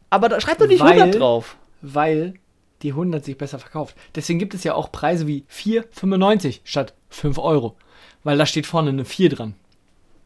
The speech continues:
Speaker 1: Ja, weil
Speaker 2: Und
Speaker 1: das in
Speaker 2: dann
Speaker 1: dem Fall
Speaker 2: denkt
Speaker 1: halt kleiner ist, ja.
Speaker 2: Hans Schmitz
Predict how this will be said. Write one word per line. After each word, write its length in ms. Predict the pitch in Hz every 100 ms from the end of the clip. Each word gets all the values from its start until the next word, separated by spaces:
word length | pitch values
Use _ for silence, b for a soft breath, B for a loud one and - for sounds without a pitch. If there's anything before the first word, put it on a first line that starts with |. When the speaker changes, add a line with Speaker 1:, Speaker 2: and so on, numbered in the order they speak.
| -
Speaker 1:
Ja, 120 | 131
weil 120 | 135
Speaker 2:
Und 0 |
Speaker 1:
das 60 | 190
in 40 |
Speaker 2:
dann 120 | 175
Speaker 1:
dem 60 | 160
Fall 80 | 175
Speaker 2:
denkt 120 | 185
Speaker 1:
halt 140 | 151 -
kleiner 380 | 147 160 151 113
ist, 140 | 113
ja. 320 | 135 151 170
Speaker 2:
Hans 180 | 160 156
Schmitz 400 | - 180 214 -